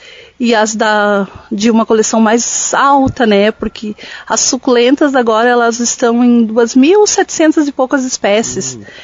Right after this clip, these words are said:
Speaker 1: Então são muitas, né? E a gente acaba meio que entrando naquele jogo do, da, do álbum de figurinha que a gente tinha antigamente, lá no meu tempo, ao menos, né?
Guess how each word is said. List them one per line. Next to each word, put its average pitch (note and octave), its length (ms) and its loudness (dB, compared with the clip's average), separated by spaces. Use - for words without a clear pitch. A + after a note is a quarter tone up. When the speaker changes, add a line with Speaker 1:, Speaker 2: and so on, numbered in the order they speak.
Speaker 1:
Então A#3 200 -2
são D#4+ 200 0
muitas, C#4 640 4
né? G3 300 2
E G#3 220 0
a G3+ 60 2
gente B3 440 0
acaba C4 460 -2
meio D4 240 2
que D#4+ 340 0
entrando C#4 300 2
naquele C#4+ 320 0
jogo C4 300 0
do, C#4 200 2
da, B3+ 240 0
do B3+ 120 0
álbum D4 260 2
de - 100 0
figurinha C#4 760 2
que C4 100 0
a B3 40 2
gente A#3 240 0
tinha A#3+ 260 2
antigamente, B3+ 800 0
lá A#3+ 100 0
no D#4 80 2
meu A4+ 180 2
tempo, G4 400 2
ao B3+ 80 2
menos, A#3+ 360 2
né? A3 200 0